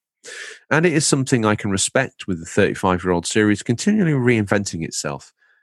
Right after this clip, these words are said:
Even though my college work and new P S five, as George can testify in seeing, creates a general lack of interest in the series itself for me, and I still won't check Ocarina anytime soon. You can't make me squinting with tongue out emoji,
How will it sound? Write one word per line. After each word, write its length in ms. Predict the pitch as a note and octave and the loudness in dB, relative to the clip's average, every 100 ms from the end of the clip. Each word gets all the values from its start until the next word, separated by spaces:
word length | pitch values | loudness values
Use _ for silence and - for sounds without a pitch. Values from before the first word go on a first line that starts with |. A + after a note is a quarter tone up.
| _ | _
Even 280 | A#2 C3 C3+ | 0 2 2
though 340 | B2 A2+ A2 - - | 4 4 2 -2 0
my 200 | G2+ F#2 | 0 0
college 380 | - A2+ G#2+ | 2 0 2
work 340 | G#2 G2+ F2 - - | 2 2 2 -2 -4
and 240 | F#2 E2+ - | -2 -2 -6
new 280 | F#2 A2+ C#3+ | -2 0 0
P 180 | A2 | 0
S 140 | D2 - | -2 -2
five, 360 | D2+ E2 D#3+ - D2+ | -4 -2 -4 -8 -12
as 200 | D2 - | -12 -8
George 360 | - C#2 - | -6 -6 -8
can 120 | - | -14
testify 520 | - E2 - - - C#2 | -8 -8 -8 -10 -8 -8
in 100 | C2+ | -4
seeing, 380 | - B2+ B2 - - - | 0 2 2 -2 -18 -16
creates 300 | - E3+ C#3 | 0 0 0
a 60 | B2 | 0
general 280 | C3+ B2 A2 | 2 4 2
lack 200 | G#2 G#2 | 2 0
of 100 | G2+ | -2
interest 380 | F#2+ G2 F#2 | -2 -2 -4
in 80 | F#2 | -6
the 60 | F2 | -4
series 440 | - F#2+ F#2 F2 | 2 4 4 0
itself 340 | - - F#2+ - | -4 2 2 0
for 120 | F#2 | 0
me, 240 | F#2 F2+ - - - - | 2 2 -2 -20 -18 -2
and 140 | F#2+ | 2
I 80 | F#2+ | 2
still 340 | - - A2 | 0 0 2
won't 240 | G2 G2 - | 2 0 -2
check 260 | - F#2+ - | -4 -6 -6
Ocarina 480 | F2 - E2+ E2+ - | -10 -6 -4 -2 -2
anytime 460 | E2+ D#2+ - D#2+ | -4 -6 -6 -6
soon. 380 | D#2+ - E2 D#2+ - - - | -4 -4 -2 -4 -12 -20 -10
You 120 | F2 | -6
can't 320 | - F#2 - | 0 0 0
make 240 | G2 G2 | -2 -2
me 220 | E2+ F2+ E2+ _ | 0 0 -2 _
squinting 600 | - - - D3 C#3+ G#2 | -6 -6 0 0 2 0
with 160 | D#2+ D#2 | 0 -4
tongue 200 | - F2 | -4 0
out 180 | E2 - | 0 -2
emoji, 520 | E2+ E2 E2 F2 E2+ | 0 0 0 0 -2